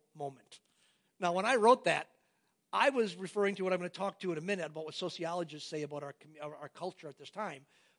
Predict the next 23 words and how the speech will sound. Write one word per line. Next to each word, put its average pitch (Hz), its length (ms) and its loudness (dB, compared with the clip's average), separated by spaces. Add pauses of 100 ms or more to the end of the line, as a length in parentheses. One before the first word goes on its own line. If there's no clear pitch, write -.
But 202 100 -2
man, 208 320 -2 (560)
I 185 140 0
can't 208 280 -4
think 196 140 -2
of 185 80 0
a 170 60 0
better 180 200 -2
statement 185 460 -2
to 156 60 -12
say 190 180 0
<laughs> - 0 -
right 165 320 -2
now 214 220 2 (100)
that 196 100 -6 (220)
we 214 460 -2
live 165 600 2 (500)
in 175 120 -2
a 170 60 -2
unique 170 680 -6 (320)
cultural 165 760 -6 (280)
moment. 151 640 -6 (360)
Um, 135 360 -4